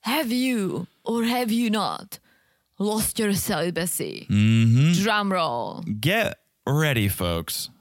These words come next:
Speaker 2: for a new segment called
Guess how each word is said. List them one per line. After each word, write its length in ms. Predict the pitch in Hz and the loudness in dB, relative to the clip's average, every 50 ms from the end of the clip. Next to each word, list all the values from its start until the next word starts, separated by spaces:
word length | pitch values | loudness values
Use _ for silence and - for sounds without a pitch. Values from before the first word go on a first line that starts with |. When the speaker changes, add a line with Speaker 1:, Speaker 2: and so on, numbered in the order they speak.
| _ _ _ _ _ _ _ _ | _ _ _ _ _ _ _ _
Speaker 2:
for 240 | _ - - - 110 | _ -10 -4 -2 0
a 140 | 101 98 98 | 0 2 2
new 320 | 101 104 127 165 190 214 | 4 4 4 4 2 2
segment 720 | 196 - - 190 180 180 139 107 104 104 90 95 - - - _ _ _ _ _ _ _ | 0 -2 0 0 0 0 0 -2 -2 -2 -2 -4 -6 -10 -18 _ _ _ _ _ _ _
called 480 | - - 101 98 90 85 80 80 90 | -2 0 2 2 2 2 0 -2 -4